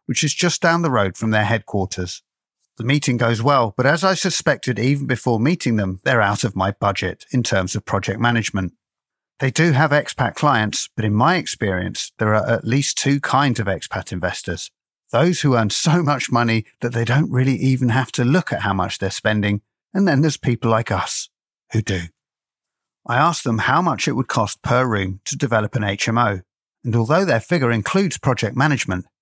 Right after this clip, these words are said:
it's still way too much for me, which is a pity, as they're not too salesy, they're decent people,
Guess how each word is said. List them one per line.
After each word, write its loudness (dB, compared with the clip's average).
it's -2
still 0
way 0
too -2
much 0
for -8
me, -6
which -2
is 2
a 2
pity, -2
as 0
they're 2
not 2
too 2
salesy, 0
they're -2
decent -2
people, -4